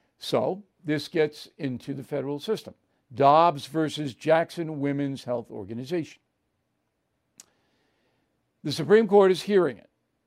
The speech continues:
I'm not gonna guess about what they're going to do, but I will tell you, it looks to me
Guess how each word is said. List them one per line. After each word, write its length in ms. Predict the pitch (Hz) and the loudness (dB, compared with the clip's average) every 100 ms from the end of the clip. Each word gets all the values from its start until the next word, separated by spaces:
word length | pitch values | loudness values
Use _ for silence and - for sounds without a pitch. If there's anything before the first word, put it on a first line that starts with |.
| _ _ _ _ _ _ - | _ _ _ _ _ _ -4
I'm 120 | 165 | 2
not 200 | 196 190 | 2 2
gonna 240 | 180 156 | 0 -2
guess 880 | 120 101 117 147 196 196 - - - _ _ _ _ _ _ _ _ _ _ _ _ _ _ _ - | -4 -6 0 2 2 -4 -14 -20 -20 _ _ _ _ _ _ _ _ _ _ _ _ _ _ _ -12
about 340 | 135 151 156 | 2 4 4
what 160 | 151 151 | 2 0
they're 120 | 160 | -2
going 280 | 151 147 143 | -2 -2 -4
to 80 | |
do, 360 | 123 131 160 175 | -4 -2 0 0
but 140 | 160 | 0
I 100 | 139 | -2
will 340 | 135 151 165 156 - | -2 0 0 -2 -10
tell 480 | - 208 226 220 | -6 0 2 2
you, 640 | 170 110 80 71 120 156 196 _ _ _ _ _ _ _ - | -2 -8 -10 -16 -16 -16 -18 _ _ _ _ _ _ _ -6
it 200 | 147 135 | -4 -2
looks 420 | 151 202 - - | 0 0 -2 -16
to 240 | - 151 | -10 -8
me 640 | 143 143 185 175 123 123 156 | -6 -6 -4 -4 -4 -8 -14